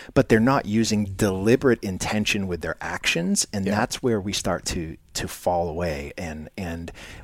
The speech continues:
Speaker 1: if we can put our values up at a, a point that says, "Here are our non-negotiables. These are the things that no matter how great a case you're gonna make to me, I'm not going to be swayed. Here are my non-negotiables," and allow those things to pull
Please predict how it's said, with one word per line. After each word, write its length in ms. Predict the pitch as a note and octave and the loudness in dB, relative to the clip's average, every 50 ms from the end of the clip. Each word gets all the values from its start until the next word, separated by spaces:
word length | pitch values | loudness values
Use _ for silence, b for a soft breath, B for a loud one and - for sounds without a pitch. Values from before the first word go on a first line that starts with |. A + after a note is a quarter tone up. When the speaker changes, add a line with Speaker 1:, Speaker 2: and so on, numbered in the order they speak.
| B - | B -4
Speaker 1:
if 140 | - G#2+ - | -4 -2 2
we 100 | B2+ C#3 C#3 | 2 2 4
can 220 | - B2 G#2+ G2 - - - | 4 2 0 0 -2 -6 -8
put 320 | - - - F#3 G3 A3 - | -8 -2 2 2 2 2 2
our 160 | - A#2+ A2 | 2 2 2
values 560 | G#2 G#2 G#2+ - G3+ G#2 G2+ G2 G2 F#2+ - - - | 4 2 2 2 2 0 -2 -2 -2 -2 -4 -4 -4
up 260 | - F#2 G2 - - - - - | -2 -2 -2 -2 -4 -6 -4 -2
at 240 | - F#2+ - - - - | 0 0 0 -2 -4 -6
a, 240 | - F2 E3 D#3 - _ | -6 -6 -6 -8 -12 _
a 120 | - E3 - | -10 -10 -8
point 360 | - - - - - B3+ - | -8 -8 -2 0 0 0 0
that 140 | - - - - | -2 -4 -4 -2
says, 300 | - F#2+ F2+ F2 - - - | -2 -2 -2 -4 -6 -8 -12
"Here 340 | - - - - F3 E3+ F3+ | -14 -8 0 4 4 4 4
are 200 | - - A2+ - | 6 4 4 4
our 160 | - G#2 G2+ | 4 0 0
non-negotiables. 960 | G2 F#2+ F#2+ F#2 F#2+ F#2 F2+ E2+ F2 D#2+ E2 - E2 D2+ D2 C#2 C#2 - - - | 0 0 -2 -2 -2 -4 -4 -4 -4 -4 -4 -6 -6 -8 -10 -10 -10 -10 -6 -2
These 220 | - D3+ D#3 - | -2 0 0 0
are 20 | E2+ | -4
the 80 | C3+ | -6
things 300 | B2+ - C3 B2+ B2+ - | -6 -2 -2 0 0 0
that 100 | - - | 0 -2
no 80 | G#2 G2+ | 0 0
matter 240 | F#2+ F#3 F#2 F2+ - - - - - C3 - - - - | -2 0 0 0 -2 -2 -8 -12 -18 -18 -18 -18 -16 -8
how 200 | - - - - | 0 4 4 4
great 220 | D#3 D#3 D#3+ D#3+ | 6 6 6 6
a 60 | C#3+ | 4
case 320 | - - - D#3+ C3 - - | 4 2 2 2 4 4 2
you're 80 | A#2+ | 4
gonna 140 | A2+ A#2 G#2 | 4 4 2
make 200 | F#2+ G2 A2+ A#2+ - | 2 2 2 0 0
to 100 | - B2 | 0 0
me, 120 | C#3 C#3 - - | 0 0 0 0
I'm 220 | G2 G2 G2 G2 | 0 0 2 4
not 320 | G2+ G#2+ A2 G#2+ A2+ - - | 4 4 6 6 4 4 2
going 220 | - G2+ G2 G2+ | -4 -4 -4 -4
to 100 | - - F2+ | -4 -4 -6
be 100 | E2+ E2 | -4 -2
swayed. 640 | - - - - - D2+ D2+ F2 G#2 C#3+ E3+ G3+ - B B B B B B B | 0 -2 -2 -2 -4 -4 -2 0 0 2 2 0 -2 B B B B B B B
Here 280 | - - - C3 C3 - | -6 0 4 4 4 4
are 140 | - G#2 | 4 2
my 180 | G2 G2 G2 G2 | 2 0 0 0
non-negotiables," 840 | G2 G2 F#2 F#2+ F2+ E2+ E2 F2 F2+ F2+ - G#2 G#2+ A2 A2+ A#2 - - | 0 0 -2 -2 -4 -4 -4 -4 -4 -2 -4 -2 0 0 0 0 0 -2
and 80 | A#2 | -2
allow 340 | G#2 F#2+ F#2+ G#2 A2+ A#2 D3 | 0 2 4 6 8 8 8
those 240 | D#3 D3 B2 A2+ - | 6 4 2 2 0
things 240 | - A2 G2+ - - | -2 -2 -2 -2 -4
to 120 | - - | -6 -6
pull 360 | - - - - - D3 D3+ | -8 -8 -4 0 2 2 2